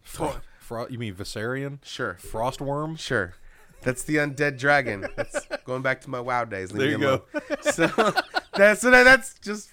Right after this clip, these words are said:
Speaker 2: that's Frostworm.
Speaker 1: All right.
Speaker 2: So, so when they're tearing Frostworm up and, like, ripping out his, like,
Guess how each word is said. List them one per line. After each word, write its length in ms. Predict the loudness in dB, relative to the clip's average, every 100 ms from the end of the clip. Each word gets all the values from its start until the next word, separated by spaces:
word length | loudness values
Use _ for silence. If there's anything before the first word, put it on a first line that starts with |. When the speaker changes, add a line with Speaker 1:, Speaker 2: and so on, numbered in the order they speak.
| -14
Speaker 2:
that's 280 | -12 -14 -18 -20 -18 -18 -20 -20 -6
Frostworm. 360 | -4 -4 -10 -14 -6
Speaker 1:
All 120 | -2
right. 100 | 2
Speaker 2:
So, 320 | 6 6 4 -2 -12 -10
so 200 | -2 0
when 100 | 0
they're 100 | -4
tearing 300 | -2 -2 -2
Frostworm 540 | -2 -2 -2 -2 0
up 200 | 0 -2
and, 120 | -4 -4
like, 180 | -4 -6
ripping 300 | -8 -4 -2
out 240 | -2 -2
his, 300 | -4 -8 -6
like, 280 | -4 -4 -8